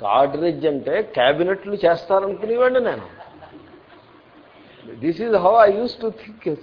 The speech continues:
చాలా ఇన్నోసెంట్గా గాడ్రేజ్ అంటే ఏమిటండి? కుర్చీలు, టేబుల్స్, క్యాబినెట్లు చేస్తారు. కానీ వీళ్ళు, వీళ్ళు గాడ్రేజ్ వాళ్ళు ఈ నెత్తికేసుకుని రంగు కూడా వాళ్ళు తయారు చేస్తారు. ఏమి చిత్రంగా ఉంది చూడండి.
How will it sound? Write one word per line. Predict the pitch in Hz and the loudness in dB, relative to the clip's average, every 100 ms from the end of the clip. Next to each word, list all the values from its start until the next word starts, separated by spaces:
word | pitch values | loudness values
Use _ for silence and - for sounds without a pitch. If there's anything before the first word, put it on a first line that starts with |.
| 175 | -4
చాలా | 226 233 | -2 -2
ఇన్నోసెంట్గా | 208 220 240 240 240 226 196 151 - - - - - - | 0 0 0 -2 -10 -2 -2 -2 -6 -14 -20 -20 -20 -8
గాడ్రేజ్ | 120 143 180 185 208 202 | 2 2 4 2 2 2
అంటే | 202 202 | 0 -2
ఏమిటండి? | 196 196 190 175 | -2 -2 -4 -4
కుర్చీలు, | 170 165 - 190 202 220 233 | -6 -12 -10 -8 -2 -2 -2
టేబుల్స్, | 170 180 185 208 - | -2 -4 -6 -10 -14
క్యాబినెట్లు | 277 - 196 185 175 165 214 | -8 -4 -4 -4 -10 -12 -10
చేస్తారు. | 220 151 - - 110 107 110 123 104 - - _ _ _ _ - | -2 -2 -4 -12 -16 -14 -16 -16 -18 -20 -20 _ _ _ _ -10
కానీ | 208 269 | -8 -6
వీళ్ళు, | 254 247 254 | -4 -4 -6
వీళ్ళు | 254 240 269 262 170 | -10 -10 -10 -4 2
గాడ్రేజ్ | 135 147 180 214 214 | 4 4 0 -2 4
వాళ్ళు | 220 220 208 | 6 6 4
ఈ | 214 208 208 196 | 0 -4 -4 -2
నెత్తికేసుకుని | 160 127 139 139 196 233 233 240 254 | -2 -2 -4 -4 0 0 0 -6 2
రంగు | 196 196 226 233 | 2 2 -2 -2
కూడా | 226 233 | 0 6
వాళ్ళు | 208 208 | 6 6
తయారు | 208 208 208 220 | 4 4 4 -2
చేస్తారు. | 208 - - 233 - _ _ _ - - | -4 -6 -10 -12 -20 _ _ _ -20 -12
ఏమి | 113 110 135 | -6 -6 -6
చిత్రంగా | 143 127 143 147 165 | -10 -12 -10 -10 -10
ఉంది | 165 180 165 | -12 -14 -14
చూడండి. | 175 | -14